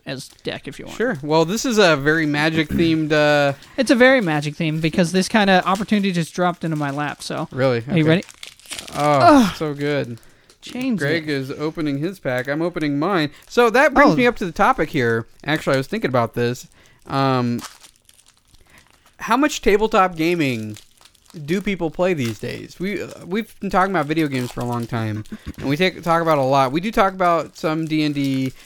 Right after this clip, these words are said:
Speaker 2: and Magic, which are both tabletop games. But, you know, while we're doing this, it's, I think it'd be a good idea to, you know, bring up, you know, what are your favorite tabletop games?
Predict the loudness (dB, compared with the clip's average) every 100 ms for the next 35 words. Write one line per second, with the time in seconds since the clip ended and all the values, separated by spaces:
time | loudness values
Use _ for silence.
0 | -14 -6 -2 0 0 -4 -6 -6 -2 -4
1 | -2 -4 -2 0 -2 -2 -4 -4 -8 -12
2 | -20 -20 -20 -4 2 2 2 -4 -18 _
3 | _ _ _ -2 0 2 0 0 -2 0
4 | 0 0 0 -4 -8 -14 -12 -8 -6 -6
5 | -6 -6 -6 -2 0 0 0 0 -2 -6
6 | -14 _ -8 -8 -4 -2 0 -2 -4 _
7 | _ _ -20 _ -12 -10 -4 -2 -2 -2
8 | -2 0 0 -2 -2 -2 -2 -2 -4 -10
9 | -14 -18